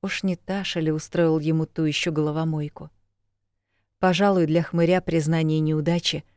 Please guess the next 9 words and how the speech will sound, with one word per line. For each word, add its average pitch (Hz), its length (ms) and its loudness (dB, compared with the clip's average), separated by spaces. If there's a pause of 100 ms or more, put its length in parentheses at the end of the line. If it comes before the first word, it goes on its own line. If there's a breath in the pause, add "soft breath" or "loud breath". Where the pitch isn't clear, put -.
(340)
было 202 240 2
своеобразной 175 800 2
попыткой 160 500 -4
выказать 151 460 -2
сожаление 151 720 -2 (400)
или 233 180 -2
что-то 160 400 -6
вроде 147 300 -8
того. 143 360 -12